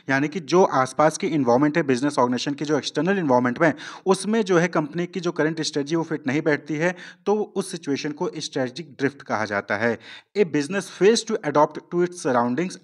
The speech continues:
and does not make and adopt strategy in response to change in its wider environment, यानी कि जब ऑर्गेनाइजेशन, बिजनेस ऑर्गेनाइजेशन जो आसपास के एनवायरनमेंट में, एक्सटर्नल एनवायरनमेंट में जो भी चेंजेस हो रहा है,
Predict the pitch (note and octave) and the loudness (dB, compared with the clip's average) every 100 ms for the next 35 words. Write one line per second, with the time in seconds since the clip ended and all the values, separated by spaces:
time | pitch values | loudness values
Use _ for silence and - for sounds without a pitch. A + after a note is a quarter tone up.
0 | D3+ D#3+ C3+ - - - C#3 B2 B2 D#3 | 2 2 2 -4 -18 -2 0 2 2 2
1 | A3 F3 D#3 F3 F3 E3 D#3+ D3 C3+ D3+ | 2 0 2 0 0 -4 -4 0 2 2
2 | - E3 - - D3+ D3 F#3 F#3 D3 C3+ | 0 -2 -2 2 2 2 -4 -2 -4 -4
3 | - F3 G#3+ - - F#3 - D#3+ F3 - | -4 -4 -4 -6 -10 -12 -6 -4 -4 -6
4 | D3 C#3+ E3+ F3 - A2+ A2 A2+ F3+ - | -6 -6 -6 -8 -8 -2 0 2 0 0
5 | - - E3 C#3 C3 B2 A#2+ C3 E3 D3 | -14 -4 -2 4 6 4 2 2 0 -2
6 | F3 G3 - C#3+ B2+ B2+ B2+ C#3 D#3+ A#2+ | 2 2 4 2 2 0 -2 -2 -4 -4
7 | A#2+ D3+ C#3 A#2+ A#2+ - D3+ A#2 - - | -2 0 2 2 0 0 0 0 -12 -18
8 | C3 A#2+ F3+ - D3 C#3 D3+ D#3 D#3 - | -10 0 0 2 0 2 2 2 0 -8
9 | F3 F3 C#3 B2 C#3+ D3+ D3+ C3 - C#3+ | -6 -4 -2 0 0 -4 -2 -4 -4 -6
10 | D3+ D#3 D3 A#2+ B2+ D#3 B2+ C3 E3+ C#3 | -4 -4 -2 -2 -2 -4 -4 -4 -4 -4
11 | C3 D3 B2 B2+ C3 C3+ | -2 -4 -2 0 2 0